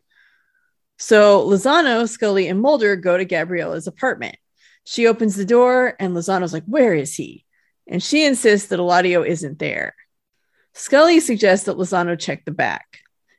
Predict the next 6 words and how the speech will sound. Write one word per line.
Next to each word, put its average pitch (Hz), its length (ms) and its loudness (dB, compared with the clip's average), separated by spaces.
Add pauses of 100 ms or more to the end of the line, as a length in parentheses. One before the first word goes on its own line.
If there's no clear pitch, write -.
(100)
Meanwhile, 185 380 4
Mulder 262 460 2
asks 185 320 0
Gabriella 202 720 -2
about 175 340 -2
Soledad. 180 760 -6